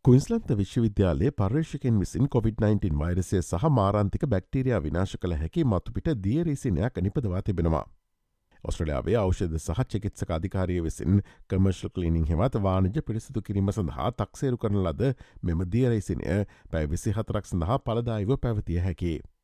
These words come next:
ඔස්ට්‍රේලියානු පර්යේෂණ සංවිධාන පහක් සහ කර්මාන්ත හවුල්කරුවන් දෙදෙනෙක්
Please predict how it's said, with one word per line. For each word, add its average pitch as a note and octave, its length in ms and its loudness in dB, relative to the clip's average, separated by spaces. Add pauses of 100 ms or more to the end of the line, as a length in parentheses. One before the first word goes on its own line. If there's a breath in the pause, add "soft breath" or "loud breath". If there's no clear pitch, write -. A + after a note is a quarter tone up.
(840 soft breath)
ඔස්ට්‍රේලියානු F#3+ 500 0
පර්යේෂණ A#2 420 0
සංවිධාන G#2+ 480 2
පහක් F#2 320 -8
සහ A#2 320 -6
කර්මාන්ත C3 400 0
හවුල්කරුවන් G#2 640 2
දෙදෙනෙක් G#2 480 0